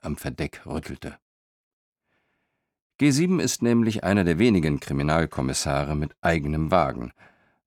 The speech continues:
auch wenn es nur ein in allen Fugen knarzender alter Citroën fünf C V ist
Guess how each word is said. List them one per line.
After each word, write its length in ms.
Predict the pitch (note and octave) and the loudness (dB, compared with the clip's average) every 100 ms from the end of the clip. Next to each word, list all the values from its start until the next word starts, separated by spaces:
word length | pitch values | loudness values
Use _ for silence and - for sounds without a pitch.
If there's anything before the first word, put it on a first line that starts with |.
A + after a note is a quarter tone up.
| _ | _
auch 240 | B2 A2 F#2 | 0 2 2
wenn 120 | F2 | 2
es 140 | E2 | 2
nur 320 | F#2 E2+ E2 | 2 4 2
ein 280 | - D#2 D#2 | 0 0 0
in 180 | - F2 | -2 0
allen 300 | A2+ G#2 E2+ | 2 2 2
Fugen 500 | - C3 G2+ D#2+ C#2+ | -2 -2 -2 -2 -4
knarzender 760 | - E2 D2+ D2+ - D2+ C#2+ - | -4 -2 -2 -2 -4 -2 -2 -2
alter 280 | D#2 D2 C#2+ | -4 -6 -6
Citroën 640 | - G2+ - D#2 D2+ D2 | -4 -4 -2 -4 -2 -4
fünf 380 | - E2+ - - | -4 -4 -4 -8
C 180 | - | -6
V 300 | D2 F2+ C#2+ | -2 0 0
ist 420 | - C2+ C2+ - | -2 -8 -8 -10